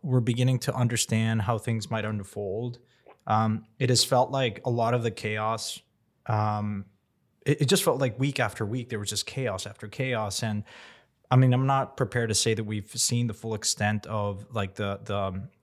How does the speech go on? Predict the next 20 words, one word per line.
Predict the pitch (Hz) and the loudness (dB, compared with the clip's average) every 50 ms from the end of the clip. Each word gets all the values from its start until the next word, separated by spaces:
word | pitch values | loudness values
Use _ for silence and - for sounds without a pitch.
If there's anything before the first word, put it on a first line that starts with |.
| _ - | _ -4
cascading | - - 117 113 - - - 113 107 110 107 | 0 2 4 4 2 2 2 0 0 0 -2
effect | 98 - - 107 98 - | -4 -2 -4 -4 -4 -4
of | 107 98 | -10 -10
Three | - 107 104 101 | -8 -8 -4 0
Arrows | 107 120 131 127 123 120 117 113 104 | 0 2 2 2 0 0 -2 -2 -2
and | - 104 104 104 98 - | -2 -2 -2 -4 -4 -2
how | - 117 110 107 | -2 0 0 0
that | 107 98 98 - - | 0 -2 -4 -6 -6
kind | - 123 110 | -4 -2 -2
of | 98 - | -4 -2
pierces | - 120 110 101 - 120 104 - | -2 0 0 0 0 -4 -6 -8
through | - 107 107 104 107 104 98 | -8 -8 -8 -6 -6 -4 -4
a | 95 | -2
lot | 95 92 98 104 | 0 0 0 0
of, | 104 98 - - _ _ _ _ _ - | -2 -4 -8 -12 _ _ _ _ _ -8
a | - | -4
lot | 110 104 104 107 107 | 0 2 2 2 2
of | 107 101 98 - - _ - | 0 -2 -4 -10 -16 _ -10
crypto. | - - 120 110 - - 196 220 202 | -2 0 0 0 2 0 0 2 2
But, | 165 - - 123 113 104 95 - - | 0 2 2 2 2 2 0 -4 -16